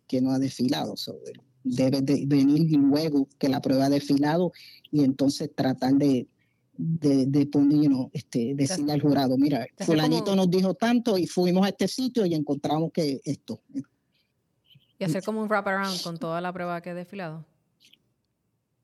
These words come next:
Speaker 1: Exacto, exacto. Esto es, y la fiscalía ha empezado exactamente como eso. Empieza con la mamá, probablemente con la hermana, quién es la víctima, las circunstancias, viene la parte emocional, este,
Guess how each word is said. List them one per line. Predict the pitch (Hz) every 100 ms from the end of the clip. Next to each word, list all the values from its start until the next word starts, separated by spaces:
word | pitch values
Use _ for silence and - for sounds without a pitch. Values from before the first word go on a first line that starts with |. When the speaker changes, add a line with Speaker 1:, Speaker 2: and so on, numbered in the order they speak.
| - 202
Speaker 1:
Exacto, | - 151 - 127 -
exacto. | 165 143 139 - 143 156
Esto | 147 - 196
es, | 220 190
y | 175
la | 160 160
fiscalía | 170 - 165 190
ha |
empezado | 214 240 247 233 214
exactamente | - 180 - 196 196 196
como | 196 180
eso. | 147 165
Empieza | - 147 - 190 -
con | - 160
la |
mamá, | 147 143 151 311 320 _ _ - _ _ -
probablemente | 156 156 160 147 160
con | 151
la | 147
hermana, | 147 170 196 185 180 _ _ _ _
quién | 151 147
es | 156
la | 151 143
víctima, | 156 190 _ 160 156 147 147
las | 147 135
circunstancias, | - 139 135 143 170 170 156 160
viene | 139 131 139
la | 139
parte | 139 139 -
emocional, | 135 135 - 143 156 170 160 151 - _ _ _
este, | - 139 120 - 127 123 120 117 117 113 104